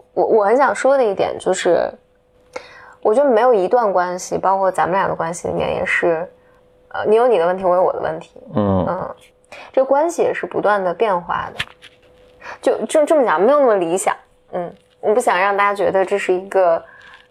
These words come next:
Speaker 1: 不想让大家觉得这是一个特别没有冲突、没有，没有吵架、没有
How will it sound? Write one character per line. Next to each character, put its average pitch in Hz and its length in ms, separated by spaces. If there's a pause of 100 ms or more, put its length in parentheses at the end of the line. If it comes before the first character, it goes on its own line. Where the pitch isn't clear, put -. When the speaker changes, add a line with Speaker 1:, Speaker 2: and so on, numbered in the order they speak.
(220)
Speaker 1:
不 247 80
想 247 160
让 202 100
大 226 60
家 220 120
觉 202 160
得 202 120
这 226 140
是 220 160
一 208 100
个 214 220
特 240 180
别 185 560 (920)
没 196 160
有 226 100
冲 233 260
突、 233 360
没 196 180
有， 175 300
没 180 100
有 190 100
吵 196 200
架、 190 360
没 165 180
有 160 360